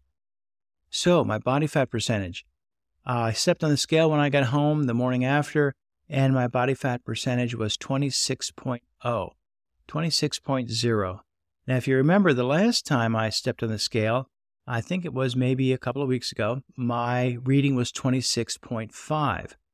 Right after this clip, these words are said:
So that body fat percentage of point five difference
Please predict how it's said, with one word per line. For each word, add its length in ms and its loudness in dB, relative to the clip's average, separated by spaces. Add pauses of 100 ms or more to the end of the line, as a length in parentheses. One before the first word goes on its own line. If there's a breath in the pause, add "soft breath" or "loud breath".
(280)
So 180 0
that 240 0
body 260 0 (240)
fat 240 -2
percentage 540 0
of 220 -2 (160)
point 260 -6
five 400 -2
difference 500 0